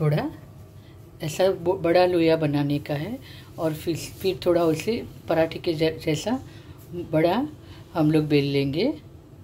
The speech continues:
और इसे फ्राई करेंगे। जैसे पराठे सेकते हैं वैसे ही ऑयल में उसे सेक लेंगे।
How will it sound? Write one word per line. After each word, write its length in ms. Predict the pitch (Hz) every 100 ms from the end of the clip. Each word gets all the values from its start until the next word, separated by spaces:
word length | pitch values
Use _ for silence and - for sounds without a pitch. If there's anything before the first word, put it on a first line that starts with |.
| -
और 160 | 165 165
इसे 340 | 147 - 214
फ्राई 560 | 285 - - - 185 160
करेंगे। 600 | 151 147 143 143 170 294 - - - - - - -
जैसे 240 | 175 175
पराठे 360 | 233 190 175 185
सेकते 420 | 175 160 156 190
हैं 60 | 214
वैसे 300 | 185 160 190
ही 80 | 208
ऑयल 280 | 170 160 156
में 140 | 208
उसे 260 | 202 151 202
सेक 340 | 202 156 139
लेंगे। 340 | 139 131 131